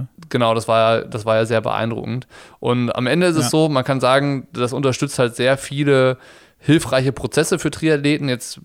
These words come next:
Speaker 1: bei uns im Moment vielleicht, äh, am sinnvollsten die Regeneration, so im Zuge der CrossFit Challenge, ähm, mit Magnesium,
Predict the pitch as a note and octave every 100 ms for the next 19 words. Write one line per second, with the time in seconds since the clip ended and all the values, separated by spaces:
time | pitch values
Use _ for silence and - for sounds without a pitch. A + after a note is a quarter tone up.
0 | - A#2 C3+ C#3+ B2+ B2+ B2+ B2+ - A#2
1 | A2+ B2 - A2 A#2 A#2 A#2 A#2+ A#2 B2+
2 | C3 C3+ B2+ B2+ A#2+ C3 C3 A#2 A#2 -
3 | C#3 D#3+ E3 - - C3 C3 B2+ C#3+ C#3
4 | B2+ A#2+ C#3 - C3 - C3 C#3 C#3+ -
5 | - - - - - A#2+ A#2+ A#2 A#2+ C3
6 | B2 A#2+ C3+ B2+ B2+ B2 B2+ B2+